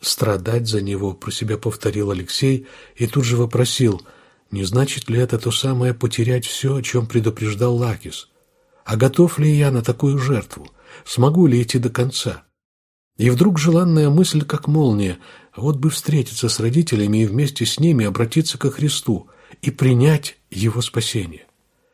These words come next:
В то же мгновение в памяти, будто на экране дисплея, высветились постаревшее от горя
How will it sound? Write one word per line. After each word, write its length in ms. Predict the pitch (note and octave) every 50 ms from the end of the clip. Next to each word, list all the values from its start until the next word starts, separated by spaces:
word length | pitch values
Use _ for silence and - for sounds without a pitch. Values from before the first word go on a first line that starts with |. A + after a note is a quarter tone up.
| _ _ _ _ _
В 100 | - -
то 160 | - C#3 C#3+
же 120 | B2 C3+
мгновение 540 | C3+ C3 A#2+ A#2 B2+ B2+ C3+ C#3 C3 B2+ B2+
в 100 | A#2 -
памяти, 360 | - B2+ C3 B2+ B2 A#2 -
будто 340 | A2 G2+ B2 C#3 - - A#2+
на 160 | A2+ A#2+ A#2
экране 360 | A#2 A#2 - A#2+ B2 A#2 A2+ G2
дисплея, 540 | G2 A2+ - - - C3+ D3 C#3+ C3 A2
высветились 720 | G2+ F#2+ C3 D3 D3 - C#3 B2+ - B2+ B2 A#2+ A2 - - - - - _
постаревшее 640 | - A#2+ A#2 - C#3+ C#3 D#3 E3+ D#3 - - B2+ A#2
от 80 | A2 A2
горя 380 | A2+ B2+ C3+ B2 A2+ G#2 F#2+